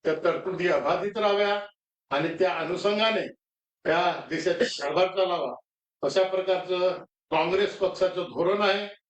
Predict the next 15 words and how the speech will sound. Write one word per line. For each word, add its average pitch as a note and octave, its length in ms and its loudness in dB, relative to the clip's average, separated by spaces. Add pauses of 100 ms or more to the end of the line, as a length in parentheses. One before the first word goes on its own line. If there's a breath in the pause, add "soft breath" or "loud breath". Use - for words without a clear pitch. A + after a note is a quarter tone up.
(220)
आणि D#3 200 0
काँग्रेस F3 540 -2
पक्ष F#3+ 280 0
ठाम F#3 440 0
आहे G3+ 160 0
की G3+ 240 -6
जाती F#3 420 0
जनगणना E3+ 520 -2
ती E3 160 -4
झाली D#3+ 380 -2
पाहिजे G#3 540 0 (440)
आणि D3 240 -2
जाती F#3 320 -2
गणना F#3 460 0
जोपर्यंत E3+ 480 -4